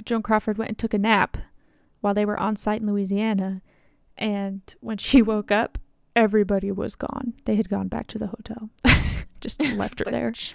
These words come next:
Speaker 2: she was there.
Speaker 1: Uh, so after that, they, they filmed some of this on site, uh, at a plantation in Louisiana, and then they finished the rest of it in Hollywood.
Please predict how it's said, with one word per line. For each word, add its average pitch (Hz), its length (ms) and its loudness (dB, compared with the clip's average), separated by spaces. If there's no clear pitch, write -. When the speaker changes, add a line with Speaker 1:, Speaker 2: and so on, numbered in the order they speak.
Speaker 2:
she 330 200 -6
was 320 140 -4
there. 185 300 -2
Speaker 1:
Uh, 226 140 -4
so 226 220 -4
after 269 240 2
that, 240 320 4
they, 226 520 4
they 254 120 2
filmed 294 640 4
some - 240 0
of 247 120 0
this 269 280 2
on 214 200 0
site, 226 380 0
uh, - 40 -12
at 220 100 -2
a 214 60 -2
plantation 214 600 0
in 196 200 0
Louisiana, 208 600 2
and 214 100 -2
then 214 120 0
they 202 100 -2
finished - 580 0
the 214 80 -2
rest 214 300 -2
of 202 40 -2
it 208 220 -8
in 196 320 -4
Hollywood. - 880 -6